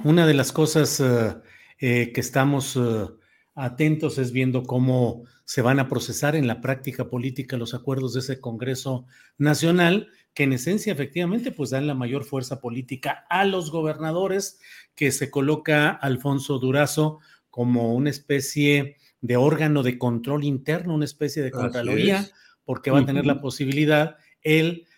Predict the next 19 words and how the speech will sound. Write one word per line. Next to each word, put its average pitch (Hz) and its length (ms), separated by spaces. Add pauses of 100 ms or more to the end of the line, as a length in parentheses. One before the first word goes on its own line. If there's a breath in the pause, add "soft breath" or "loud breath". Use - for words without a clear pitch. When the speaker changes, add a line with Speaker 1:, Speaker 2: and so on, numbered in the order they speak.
(100)
Speaker 1:
de 131 200
procesar, 139 600
de 131 100
ser 147 240
correa 143 300
de 143 80
transmisión, 139 680 (420 soft breath)
pues, 117 260
de 110 120
la 110 120
superioridad 117 960
política 156 960
hacia 123 400
él, 180 320 (260 soft breath)
para 120 240
que 127 120
a 107 40
su 131 200
vez 170 440